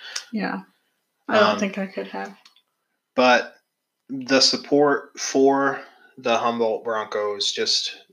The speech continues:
Speaker 2: uh, na-, there's worldwide, was just impressive. Um, I think they said there was a, a GoFundMe page that raised, like, fifteen million dollars, and just from, like, eighty countries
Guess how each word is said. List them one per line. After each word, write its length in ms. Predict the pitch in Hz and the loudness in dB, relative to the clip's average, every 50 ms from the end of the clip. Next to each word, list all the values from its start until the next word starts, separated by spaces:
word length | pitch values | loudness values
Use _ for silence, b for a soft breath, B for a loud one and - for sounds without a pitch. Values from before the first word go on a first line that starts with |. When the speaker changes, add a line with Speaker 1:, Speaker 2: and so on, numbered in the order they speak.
| _ _ - | _ _ -6
Speaker 2:
uh, 180 | 113 113 110 110 110 | -4 -4 -4 -4 -4
na-, 320 | 110 110 117 117 - 90 | -4 -4 -4 -4 -6 -6
there's 320 | 110 117 120 117 - - | -4 -2 -2 -2 -4 -6
worldwide, 880 | 127 117 110 113 120 127 131 131 123 107 107 117 123 117 104 98 98 101 | -8 -6 -4 -2 0 2 2 2 2 4 4 6 6 6 6 4 2 -2
was 160 | 101 101 98 - | -4 -2 -2 -2
just 260 | 101 101 - - - | -2 -2 -2 -4 -4
impressive. 720 | 95 101 98 - 101 101 98 - - 101 98 98 - - - B B B B B B B _ | -6 -10 -8 -6 -6 -4 -2 -4 -4 -6 -8 -10 -14 -16 -18 B B B B B B B _
Um, 540 | - 113 113 113 110 107 104 104 104 117 117 - _ _ _ B B B B B B _ | -4 -2 -2 0 0 -2 -2 -6 -10 -12 -16 -20 _ _ _ B B B B B B _
I 80 | 117 113 | -8 -4
think 240 | 110 120 117 117 - | -2 -4 -4 -2 -2
they 100 | 117 107 | -2 -2
said 560 | - - - 113 110 110 104 104 110 101 - | 0 0 0 0 0 0 -2 -4 -10 -16 -18
there 220 | - 104 117 113 110 | -6 -2 0 0 0
was 160 | 107 104 107 | 0 -2 -4
a, 140 | 101 101 101 98 | -6 -6 -6 -8
a 180 | - - 104 110 | -12 -16 -16 -10
GoFundMe 800 | 113 123 117 117 117 117 - 120 117 117 117 117 117 113 113 - | -4 -2 0 0 -2 -2 -2 -4 -4 -2 -2 -4 -4 -4 -4 -2
page 480 | 117 113 110 110 110 107 101 104 104 | -2 0 2 2 0 0 -2 -6 -6
that 260 | 104 101 101 - 98 | -6 -4 -4 -4 -6
raised, 320 | 101 107 104 104 104 - - | -8 -6 -6 -4 -4 -4 -4
like, 160 | 98 - - | -4 -6 -6
fifteen 500 | - 117 110 - - - 113 113 110 110 | -8 -10 -10 -10 -10 -10 -8 -8 -8 -8
million 360 | 107 110 110 113 110 107 107 107 | -8 -8 -6 -4 -6 -6 -4 -4
dollars, 840 | 101 101 101 104 101 101 101 98 95 98 - - - - - - - b b b b b b b b b b _ _ 110 | -2 -2 -2 -2 -2 -2 -2 -2 -4 -4 -6 -6 -4 -6 -6 -8 -12 b b b b b b b b b b _ _ -6
and 280 | 110 107 104 104 104 | -4 -4 -4 -4 -6
just 220 | 107 104 101 - - | -6 -4 -4 -4 -4
from, 220 | - 104 104 104 | -4 -6 -6 -4
like, 160 | 101 98 98 - | -4 -4 -4 -4
eighty 300 | 101 113 117 123 120 117 | -4 -4 -4 -4 -4 -6
countries 840 | - - 113 113 113 - - 101 98 98 101 - - - - - | -6 -6 -6 -4 -2 -2 -4 -4 -6 -6 -4 -4 -4 -4 -6 -8